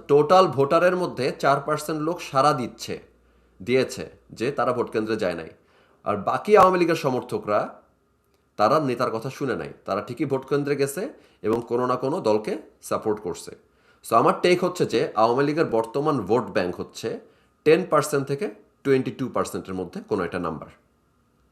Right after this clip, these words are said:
Definitely ফিফটি টু পার্সেন্ট না, definitely থার্টি পার্সেন্ট না, যেটা হচ্ছে আমার, আহ, রেশনাল টেক। So, যখন হচ্ছে আওয়ামী লীগের, আহ, অনলাইন সেল আপনারা বানান,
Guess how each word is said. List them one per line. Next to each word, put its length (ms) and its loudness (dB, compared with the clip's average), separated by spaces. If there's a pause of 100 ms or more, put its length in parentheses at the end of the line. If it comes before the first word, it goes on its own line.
(840)
Definitely 440 2
ফিফটি 320 -2
টু 160 -2
পার্সেন্ট 440 0
না, 120 4
definitely 500 -2
থার্টি 280 0
পার্সেন্ট 360 -4
না, 160 -4 (460)
যেটা 300 2
হচ্ছে 380 2
আমার, 280 4
আহ, 1120 -6
রেশনাল 340 4
টেক। 160 -12 (500)
So, 460 8
যখন 300 2
হচ্ছে 200 -2
আওয়ামী 280 6
লীগের, 400 4
আহ, 280 8 (840)
অনলাইন 360 4
সেল 180 2
আপনারা 240 2
বানান, 400 0